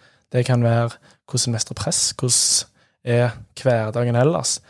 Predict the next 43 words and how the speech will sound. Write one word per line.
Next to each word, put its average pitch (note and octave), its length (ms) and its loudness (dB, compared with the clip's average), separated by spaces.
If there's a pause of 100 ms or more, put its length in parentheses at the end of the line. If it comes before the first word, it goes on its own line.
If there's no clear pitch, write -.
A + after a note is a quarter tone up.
(320)
Eh, A#2+ 680 4
og B2 140 0
de B2 120 4
mentale B2+ 500 2
tingene, C3+ 420 2 (480)
eh, A#2 420 0
er B2 40 0
ting B2+ 280 0
som, A2+ 380 0
som A#2 200 -2
står A#2+ 180 -4
for B2 160 -4
greina, B2 360 2
som A#2 160 -2
skal A#2 200 0
være A#2 240 6
inni A#2+ 300 4 (360)
hver B2 300 4
eneste A#2 260 0
spillersamtale A#2+ 640 0
jeg A#2+ 80 0
har A#2 80 0
med A#2+ 140 0
en - 20 -6
spiller. C3 320 0 (420)
Så C3 120 -6
skal A#2+ 240 4
jeg A2+ 80 4
ha, A#2+ 240 2 (720)
eh, A#2 200 2
å - 80 0
snakke - 380 0
om A#2+ 240 2 (240)
et - 280 -6
mentalt, B2 760 0 (460)
eh, A#2+ 140 2
aspekt, - 560 -4
enten B2+ 320 -2
det A#2+ 80 2
er A2+ 140 2
et - 140 -4
mål, D3+ 440 4
eller A2 300 -2